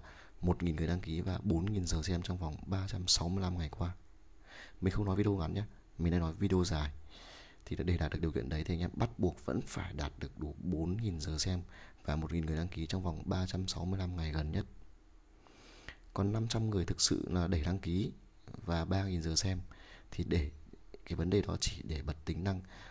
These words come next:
à, nhận tiền donate thôi. Anh em hiểu nôm na như vậy chứ không được chèn quảng cáo vào giữa video. Đó. Như vậy cũng là một cái gì đó rất là dễ thở cho anh em đúng không? Anh em có thể là dựa vào đó, anh em có thể từ từ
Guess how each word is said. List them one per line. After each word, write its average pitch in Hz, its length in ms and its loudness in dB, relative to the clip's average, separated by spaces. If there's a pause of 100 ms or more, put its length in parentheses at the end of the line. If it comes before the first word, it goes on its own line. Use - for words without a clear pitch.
(180)
à, 71 200 -2
nhận 82 220 0
tiền 85 160 2
donate 98 260 4
thôi. 98 140 0 (120)
Anh 87 120 0
em 95 100 0
hiểu 95 180 0
nôm 95 240 2
na 98 160 2
như 92 160 2
vậy - 120 0 (480)
chứ 95 100 0
không 110 180 0
được 98 180 -2
chèn 76 180 0
quảng 76 200 -4
cáo 82 180 -2
vào 98 140 0
giữa 78 180 0
video. 104 280 4 (680)
Đó. 101 280 -2 (500)
Như 131 120 4
vậy 135 120 4
cũng - 100 -2
là 113 100 6
một 101 100 2
cái 90 160 0
gì 107 100 2
đó 92 140 2
rất 151 120 0
là 127 80 0
dễ - 100 0
thở - 200 4
cho 101 100 0
anh 104 60 2
em 101 120 2
đúng 92 140 2
không? 107 160 0 (640)
Anh 107 120 0
em 110 100 0
có 110 60 -4
thể 95 180 -2
là 82 380 0 (320)
dựa 71 180 4
vào 90 120 2
đó, 85 180 2
anh 110 120 0
em 107 120 0
có 107 60 -2
thể 107 140 -2 (140)
từ 113 100 4
từ 110 300 6